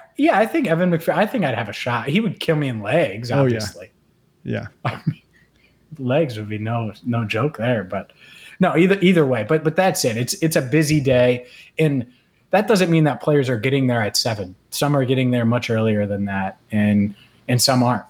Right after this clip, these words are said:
Speaker 1: and it, it just depends. But, uh, really, if you show up for your first meeting, I, I feel like that's the start of it. But most players are there long before that doing, uh, a, a lot of different things. And I don't have the, the actual schedule in front of me, right? It's not like Zach Taylor copies me on the emails,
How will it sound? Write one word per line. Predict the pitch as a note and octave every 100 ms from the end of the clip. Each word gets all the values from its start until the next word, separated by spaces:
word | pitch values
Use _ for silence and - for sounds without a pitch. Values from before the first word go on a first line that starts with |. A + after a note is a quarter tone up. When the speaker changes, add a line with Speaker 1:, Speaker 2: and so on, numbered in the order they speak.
| -
Speaker 1:
and | A2 A2
it, | A2+ A2+
it | A#2
just | B2 -
depends. | A2 A#2+ A#2 G#2 - - - - -
But, | - B2 A2
uh, | B2 A2+ A#2
really, | C3+ A3 E3
if | C3+
you | C3+
show | - E3 D3
up | D3
for | C#3+
your | A#2+
first | D3 B2+
meeting, | A#2 B2 B2+ C3+ C#3+ _
I, | B2+ B2
I | B2+
feel | B2
like | B2 A#2
that's | A#2+ A2
the | A2
start | - A#2+ A#2
of | A#2
it. | A#2+
But | A#2
most | A2 B2+ -
players | B2 A2 G#2+ - _ _ _ _ B2+
are | B2
there | A#2+ A2
long | A2+ A#2+ A#2+
before | A2 - A#2+
that | A2 A2 G#2+
doing, | A2+ G#2+ G#2 G2+ _ _ _ _ -
uh, | G#2 G2 B2 B2+
a, |
a | B2+
lot | A#2
of | A2
different | G#2 G2+ G#2+ G2
things. | G2 G2
And | C3
I | D#3+
don't | D#3+
have | D3 C3
the, | C3 C3
the | B2+ B2+
actual | B2+ B2+ C3+ A#2
schedule | - C3 A#2+ A#2
in | A2
front | - B2
of | A#2
me, | C3 B2+ B2+ _ _ _
right? | C3 A#2+
It's | A2+
not | C#3+ C3
like | A#2+
Zach | A#2 C3 -
Taylor | C3 B2+ B2+ A#2
copies | - C3 B2 A2
me | B2
on | A#2
the | A2+ A#2+
emails, | B2 B2+ B2 A2+